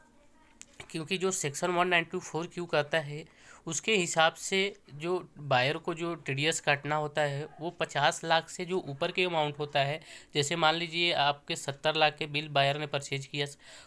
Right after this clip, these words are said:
उसमें से पचास लाख तक तो एग्जम्प्ट होता है, बाकी के जो बचे बीस लाख उस पे actual में टीडीएस उस पे कटना चाहिए। लेकिन आज के time जो generally अभी हम face कर रहे हैं, क्योंकि हम account के काम करते हैं, हमें accountant हैं, तो हमारे सामने जो चीज़ आता है तो हम देखते हैं buyer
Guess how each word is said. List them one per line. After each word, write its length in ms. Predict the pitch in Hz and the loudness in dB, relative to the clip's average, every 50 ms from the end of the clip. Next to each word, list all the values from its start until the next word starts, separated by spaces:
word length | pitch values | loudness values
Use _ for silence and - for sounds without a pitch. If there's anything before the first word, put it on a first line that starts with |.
| - - | -12 -8
उसमें 300 | - 156 - - 185 185 | -6 -6 -2 0 0 0
से 240 | 180 - - 202 202 | 0 0 2 0 0
पचास 460 | 196 - - - 156 147 160 160 - | 0 0 2 6 6 6 6 4 2
लाख 240 | 175 175 170 170 - _ | 0 0 0 0 0 _
तक 100 | 175 165 - _ | -4 -4 -4 _
तो 80 | 185 185 | -4 -4
एग्जम्प्ट 340 | 170 143 151 151 165 165 | -2 -2 -2 -4 -2 -4
होता 200 | 170 165 - - | -6 -6 0 2
है, 160 | 165 160 165 - - | 2 2 2 0 -6
बाकी 440 | 147 143 143 135 127 127 127 - 175 | -12 -2 4 4 4 4 4 0 0
के 100 | 180 202 | 0 2
जो 140 | 175 190 185 | 2 2 0
बचे 240 | 175 175 - 190 185 | 0 0 0 0 0
बीस 320 | 147 151 170 175 - - | 0 -2 -2 -2 -2 -2
लाख 180 | 170 170 165 - - - | -2 -2 -2 -4 -8 -10
उस 120 | 151 147 | -10 -10
पे 240 | - - 202 185 180 | -2 2 4 4 4
actual 380 | 180 - 160 151 - - 185 180 | 4 2 -2 -6 -4 -4 -2 0
में 120 | 190 185 | -2 -2
टीडीएस 320 | 185 175 151 180 185 185 - | -2 0 0 0 0 -2 -4
उस 80 | 165 - | -10 -4
पे 120 | - 196 | -4 -2
कटना 300 | 190 151 139 - 135 123 | -2 -2 -2 0 -2 -2
चाहिए। 280 | 120 - 127 120 120 117 - - - - - - - - | -2 -2 -4 -4 -4 -6 -8 -14 -18 -18 -18 -18 -6 -4
लेकिन 280 | 156 160 151 202 202 180 - | -4 -2 0 -2 -2 0 4
आज 240 | 143 143 151 151 - | 4 4 4 4 0
के 320 | - 190 185 185 185 - - - - - - - - - | -2 0 0 0 0 -2 -4 -12 -20 -20 -20 -20 -2 2
time 200 | 151 143 160 180 | 2 4 4 2
जो 220 | 170 180 180 170 | 2 0 0 2
generally 520 | 143 131 131 139 147 156 160 175 185 180 127 | 4 2 4 4 2 0 0 0 -2 -2 -2
अभी 360 | 117 - - 143 143 175 170 | -4 -2 -2 -2 -2 -2 -2
हम 140 | 156 160 160 | -2 -4 -4
face 300 | 139 - - 147 160 156 | -6 -4 -2 -2 -2 -2
कर 160 | - - 170 | -2 -2 0
रहे 100 | 160 160 | 0 0
हैं, 60 | 160 156 | 0 0
क्योंकि 240 | 165 156 165 175 | -2 -6 -4 -2
हम 160 | 165 160 170 160 | -2 0 -2 0
account 280 | 156 135 120 143 156 | 2 2 2 2 0
के 100 | 147 160 | -2 -2
काम 240 | 147 151 143 147 156 | 4 4 4 4 4
करते 300 | 147 - 147 139 - 160 | 2 -4 -6 -2 0 0
हैं, 80 | 156 143 | 2 2
हमें 320 | 147 156 156 151 - 127 | 2 0 -2 -2 -2 2
accountant 420 | - 139 131 135 139 160 156 156 | 4 4 4 4 0 0 0 2
हैं, 160 | 151 151 147 147 | 2 0 0 0
तो 140 | - 160 | -2 -2
हमारे 340 | 147 139 139 143 147 151 160 | 0 0 2 2 2 2 0
सामने 300 | 160 - 151 151 165 170 | -2 -4 -4 -4 -4 -4
जो 160 | 160 170 185 | -4 -4 -4
चीज़ 260 | 180 180 - 190 185 175 | -4 -4 -4 -2 0 2
आता 240 | 147 131 131 - | 2 2 4 4
है 140 | 160 156 151 | 2 2 2
तो 140 | 151 - 175 | 0 0 -2
हम 120 | 160 160 | -2 0
देखते 280 | 147 151 143 139 - 180 | 0 -4 -4 -4 -6 -6
हैं 160 | 180 185 165 | -6 -4 2
buyer 360 | 151 143 143 147 160 175 180 | 4 4 6 6 4 2 0